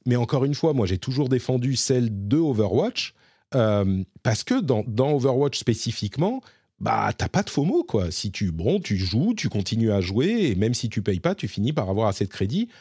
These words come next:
pour, euh, choper le truc que tu veux vraiment. Et moi, j'ai pas mis un, un euro dans les, euh, ski-, dans les loot box,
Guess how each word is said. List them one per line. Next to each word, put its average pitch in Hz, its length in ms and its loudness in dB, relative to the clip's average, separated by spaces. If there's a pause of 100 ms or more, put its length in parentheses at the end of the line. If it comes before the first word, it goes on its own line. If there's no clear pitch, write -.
(280)
pour, 208 420 0 (200)
euh, 92 420 2 (560)
choper 104 300 0
le 160 80 -2
truc - 180 -4
que - 80 -2
tu 95 160 -4
veux 104 100 2
vraiment. 117 360 -2 (640)
Et 143 60 2
moi, 139 260 4
j'ai 113 140 2
pas 101 160 0
mis 98 220 0 (160)
un, 175 220 4 (180)
un 156 280 4
euro 143 460 2
dans 104 260 2
les, 92 420 2
euh, 78 220 -6 (360)
ski-, - 300 -8
dans 104 180 2
les 85 260 -2
loot 95 200 -2
box, 175 340 -2